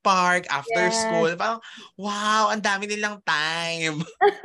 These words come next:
Speaker 1: <laughs>
Speaker 2: Although kami gawain namin yan. Kasi nga, parang dati Gale was like the place to be. And
Speaker 1: Oh,
Speaker 2: then
Speaker 1: yeah.
Speaker 2: yun, parang mag-, lalo na pag kunyari yung mga last day ng before Christmas break, ganon. Yung
Speaker 1: Oo.
Speaker 2: parang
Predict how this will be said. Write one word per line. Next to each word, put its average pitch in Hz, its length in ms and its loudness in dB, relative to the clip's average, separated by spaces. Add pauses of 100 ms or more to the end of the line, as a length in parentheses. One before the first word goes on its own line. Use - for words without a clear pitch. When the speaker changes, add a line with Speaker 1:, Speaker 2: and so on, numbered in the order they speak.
Speaker 1:
<laughs> - 600 -6
Speaker 2:
Although 339 240 6
kami 427 240 4
gawain 254 480 6
namin 202 400 -6
yan. 170 320 -10
Kasi 214 240 -6
nga, 254 240 0
parang 220 400 2
dati 185 320 0
Gale 180 400 2
was 180 240 -8
like 180 240 -6
the 175 80 -6
place 160 400 -10
to 170 80 -10
be. 151 400 -8 (480)
And 214 120 -4
Speaker 1:
Oh, 196 40 0
Speaker 2:
then 233 160 2
Speaker 1:
yeah. 220 320 6
Speaker 2:
yun, 190 160 -4
parang 208 320 2
mag-, 208 240 -8 (280)
lalo 294 320 4
na 359 80 2
pag 330 160 -6
kunyari 233 400 -4
yung 240 80 -12
mga 233 160 -6
last 185 320 -4
day 185 240 -4
ng 175 400 -8
before 190 240 0
Christmas 185 480 -6
break, 170 480 -6
ganon. 147 400 -10
Yung 156 80 0
Speaker 1:
Oo. 143 80 2
Speaker 2:
parang 214 300 4